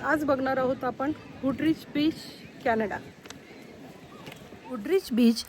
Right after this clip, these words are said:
हे कॅम्ब्रिजपासून दीडशे किलोमीटर अंतरावर आहे, त्यामुळे याला साधारणतः दीड ते दोन तास एवढा टाइम लागतो. कॅनडा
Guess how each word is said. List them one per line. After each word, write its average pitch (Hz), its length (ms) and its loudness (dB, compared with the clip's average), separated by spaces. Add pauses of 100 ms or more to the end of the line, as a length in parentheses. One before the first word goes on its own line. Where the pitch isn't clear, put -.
(160)
हे 339 160 12
कॅम्ब्रिजपासून 240 1040 12 (240)
दीडशे 226 440 12
किलोमीटर 294 640 12 (100)
अंतरावर 208 540 12
आहे, 185 360 6 (420)
त्यामुळे 302 500 12
याला 226 360 12
साधारणतः 226 800 12 (280)
दीड 294 280 12
ते 359 80 12
दोन 233 380 12
तास 247 280 12
एवढा 214 360 12
टाइम 214 320 8
लागतो. 202 460 6 (760)
कॅनडा 233 440 12